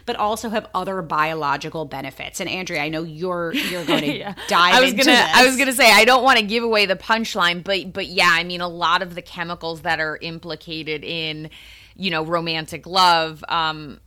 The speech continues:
Speaker 2: also have obviously systemic effects, including on our cardiovascular system and our immune system. So of course it's very logical that, that these types of relationships and these types of bonds would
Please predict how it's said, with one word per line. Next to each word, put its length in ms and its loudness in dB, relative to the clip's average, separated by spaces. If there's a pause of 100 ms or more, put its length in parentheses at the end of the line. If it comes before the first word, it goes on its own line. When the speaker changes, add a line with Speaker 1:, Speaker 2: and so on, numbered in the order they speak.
(180)
Speaker 2:
also 380 -6
have 320 -2
obviously 480 -6
systemic 640 -8
effects, 400 -6
including 440 -12
on 180 -6
our 120 -10
cardiovascular 1080 -10
system 480 -14
and 140 -12
our 140 -10
immune 320 -14
system. 420 -14
So 200 -8
of 120 -16
course 400 -10
it's 260 -12 (400)
very 880 -2
logical 840 0
that, 420 -2
that 560 -2
these 300 -14
types 320 -8
of 100 -12
relationships 880 -12
and 80 -14
these 140 -16
types 280 -12
of 140 -16
bonds 460 0
would 340 -4